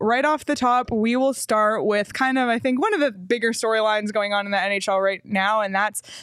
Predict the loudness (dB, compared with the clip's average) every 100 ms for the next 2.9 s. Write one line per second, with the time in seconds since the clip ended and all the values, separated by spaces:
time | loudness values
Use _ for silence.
0 | -6 -2 -2 0 -4 -2 -2 0 2 0
1 | 0 -2 0 0 0 0 0 2 0 0
2 | 0 0 2 0 0 0 2 2 0